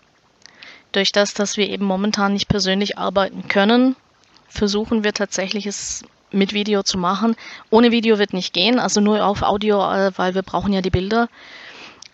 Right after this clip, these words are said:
Aber da, da basteln wir grad dran, dass man so ein zwei, zweieinhalb Stunden Ding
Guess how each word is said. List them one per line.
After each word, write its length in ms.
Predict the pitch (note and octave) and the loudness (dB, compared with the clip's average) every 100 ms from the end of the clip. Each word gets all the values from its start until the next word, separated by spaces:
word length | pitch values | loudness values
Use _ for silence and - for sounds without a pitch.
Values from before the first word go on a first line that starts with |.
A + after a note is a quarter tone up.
| _ | _
Aber 500 | G3+ F#3+ G3 F#3 F#3 F3+ - - - _ - | -2 2 2 2 0 -4 -12 -20 -20 _ -6
da, 280 | F#3+ F3+ F#3 | 0 4 4
da 120 | F#3 | 2
basteln 420 | F3+ E3+ - G#3 F#3+ | 2 2 2 0 0
wir 80 | |
grad 280 | F#3 F#3 - | 0 -4 -4
dran, 120 | F3+ | -4
dass 160 | F#3 F#3+ | -2 -2
man 80 | F#3 | -2
so 80 | F3+ | -2
ein 80 | |
zwei, 240 | F3+ D#3+ E3+ | -2 0 0
zweieinhalb 340 | - F3+ F#3+ | 0 0 0
Stunden 420 | - G3 G#3 G#3+ | 0 0 -2 -2
Ding 320 | G3 F#3 F#3 | -4 -2 -2